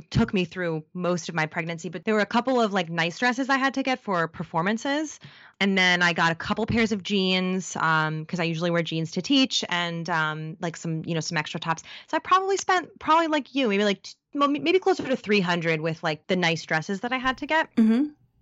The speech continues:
Speaker 1: Fortune estimates that women spend, on average, five hundred dollars on maternity clothes per pregnancy.
Speaker 2: <gasps> Per pregnancy. My
Speaker 1: Mm-hmm.
Speaker 2: lord.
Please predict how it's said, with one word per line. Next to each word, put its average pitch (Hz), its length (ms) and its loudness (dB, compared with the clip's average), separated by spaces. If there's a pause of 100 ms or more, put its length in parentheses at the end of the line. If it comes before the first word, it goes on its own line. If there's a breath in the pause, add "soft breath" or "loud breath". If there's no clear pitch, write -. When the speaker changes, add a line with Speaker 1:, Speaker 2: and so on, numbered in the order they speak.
Speaker 1:
Fortune 269 400 0
estimates 170 720 -4
that 165 220 0
women 185 280 -2
spend, 170 300 -4
on 185 220 2
average, 160 440 -2 (200 loud breath)
five 190 300 0
hundred 233 240 -2
dollars 165 460 2
on 165 420 0 (320)
maternity 180 400 -2
clothes 160 340 -2
per 156 320 0
pregnancy. - 560 -8
Speaker 2:
<gasps> 254 1040 2
Per - 400 0
pregnancy. 233 720 0
My 247 500 2 (260)
Speaker 1:
Mm-hmm. 175 240 2
Speaker 2:
lord. 196 420 2